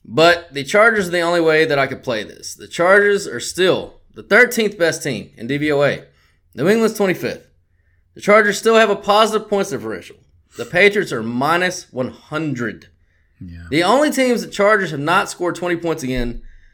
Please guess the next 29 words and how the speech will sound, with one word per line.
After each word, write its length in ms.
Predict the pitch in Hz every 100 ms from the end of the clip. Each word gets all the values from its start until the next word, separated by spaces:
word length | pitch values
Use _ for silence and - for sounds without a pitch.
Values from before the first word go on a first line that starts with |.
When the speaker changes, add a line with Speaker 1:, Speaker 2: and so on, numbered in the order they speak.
| _ _ _ _ _ _
Speaker 1:
all 240 | - 185 240
year 580 | 208 170 147 151 - _ _ _ _ _ _ _ _ -
are 120 | 110
all 300 | 127 175 196
in 120 | 170
the 40 | 131
top 300 | 180 180 165
eight 180 | 151 120
of 100 | 117
D 140 | 151
V 160 | 156 156
O 80 |
A 160 | 151 143
defense. 640 | 127 123 113 87 - - _ _ _ -
Well, 140 | 135
the 80 | 139
Pats 300 | 165 196 196
are 80 | 143
twelfth. 460 | 170 123 80 _ _ _ - - _ _
But 200 | - 139
the 80 | 143
thing 240 | 139 214 233
that 100 | 185
matters 400 | 196 208 202 196
most 240 | 202 208
against 220 | 202 196
Herbert 420 | 196 190 165 170
is 80 | 123
pressure. 540 | - 185 185 143 82